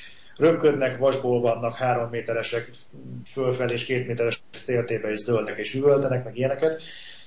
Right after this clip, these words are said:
És ebből ke-, ke-, kerekítettek maguknak különböző történeteket. Na most én a többségével elég nehezen tudok azonosulni, mert Amerika kapitány kifejezetten utáltam.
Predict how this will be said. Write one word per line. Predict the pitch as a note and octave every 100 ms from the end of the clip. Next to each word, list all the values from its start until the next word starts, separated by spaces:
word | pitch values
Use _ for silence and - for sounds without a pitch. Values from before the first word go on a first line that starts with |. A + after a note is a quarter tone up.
| - - - - -
És | - - -
ebből | - - D3 C3+
ke-, | - C#3
ke-, | C#3
kerekítettek | C#3 B2+ A#2+ B2 -
maguknak | B2 A#2+ A#2+
különböző | C3 A#2+ A#2+ A#2
történeteket. | A#2+ A#2 A2+ A2+ A2 A#2 A#2 C3
Na |
most | C3 B2+
én | D3+ - - - -
a | -
többségével | G3+ F#3+ D3 C3+ C3+ C3
elég | B2
nehezen | A#2+ A#2+ A#2+ A#2+
tudok | B2+ B2
azonosulni, | A#2+ A#2+ B2 C3 B2+ B2+ -
mert | C3
Amerika | C#3+ B2+ B2+
kapitány | C3+ C3+ C3
kifejezetten | C3 C3 A#2 A2+ A#2+ B2
utáltam. | B2+ A2+ G2+ G#2 B2 -